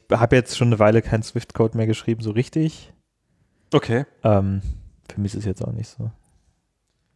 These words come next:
Speaker 2: Ich schreibe nur noch Swift im Augenblick grad. Es ist, ähm, und ich hab mir jetzt mal, als ich noch Zeit hatte, bevor ich den Job angefangen habe, weil ich hab jetzt so,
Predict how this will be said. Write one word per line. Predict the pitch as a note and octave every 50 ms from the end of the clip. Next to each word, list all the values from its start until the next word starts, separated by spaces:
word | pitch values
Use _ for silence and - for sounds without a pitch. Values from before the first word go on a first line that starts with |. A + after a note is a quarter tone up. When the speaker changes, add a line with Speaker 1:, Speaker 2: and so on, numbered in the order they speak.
| _ _ _ _ _ _ _
Speaker 2:
Ich | - C3 -
schreibe | - - F3 D#3 - -
nur | B2+ A#2+ D3+
noch | A3 C#4 B3+
Swift | - - - - A#3+ A3 B3 - - - - - - _ _ _ _ _ _ _ _ -
im | B2+ A#2+
Augenblick | A#2 B2 C3 C#3 C#3+ C#3+
grad. | - - E3 E3 E3 - - - - _ _ _ _ _ _ _ _ _ _ _
Es | - A2 G#2+
ist, | G#2+ - B2 - - - -
ähm, | A2 A2 A2 A2+ A2+ A#2 A2+ A2+ A2+ A2+ A#2 A2+ - _ _ _ _ _ _ _ _ _ _ _ _ _ _ _ _ _ _ _ _ _ _ _ _ _ _ _
und | - A#2 A#2 A#2+ A#2 A#2 A#2 A#2 A#2 A2+ - - _ _ _ _
ich | - A2 -
hab | C#3+ C#3+ -
mir | D3 C#3+ C#3
jetzt | C3 C#3 - - -
mal, | D#3+ D3 C#3+ C#3 C#3 C#3+ C#3+ - _ _ _ _ _ _ _ -
als | B2 A2+ - -
ich | -
noch | A2+ G#2+
Zeit | - - - C#3+ D#3 -
hatte, | C#3+ C#3
bevor | A#2+ A#2 - - A#2+
ich | G#2+
den | - A2
Job | G2+ - A#2 - -
angefangen | B2+ B2 B2 A#2+ - - A#2+ A#2+ A2+
habe, | A#2 A2 G#2
weil | G2+ G2+
ich | F#2+ -
hab | - -
jetzt | A2 -
so, | - G2+ F#2